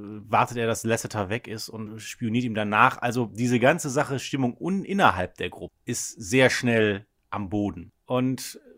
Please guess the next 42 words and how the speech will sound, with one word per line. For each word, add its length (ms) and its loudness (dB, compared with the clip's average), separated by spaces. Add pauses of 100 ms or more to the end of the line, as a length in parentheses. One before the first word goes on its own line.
dann 500 -2
bleibt 180 6
der 80 0
kleinere 360 2
Truck 320 -4
liegen 360 -4
und 180 -6
Coote 380 -6
und 80 -6
Coulson 680 -2
fahren 360 8
nach 140 2
Alice 240 -4
Springs 400 -4
zurück. 480 -4 (260)
Und 220 0
der 100 10
Gag 200 6
ist, 160 0
das 120 0
dauert 260 8
nur 100 0
ein 80 -2
paar 200 2
Stunden 400 0
mit 120 -6
dem 120 -8
Auto. 340 -6 (160)
Weil 400 8 (160)
der 160 0
Truck 240 6
ist 120 -2
ja 120 6
so 140 6
langsam, 600 8
aber 160 4
das 140 2
Auto 240 2
kann 140 -2
ja 100 2
frei 220 0
fahren. 320 4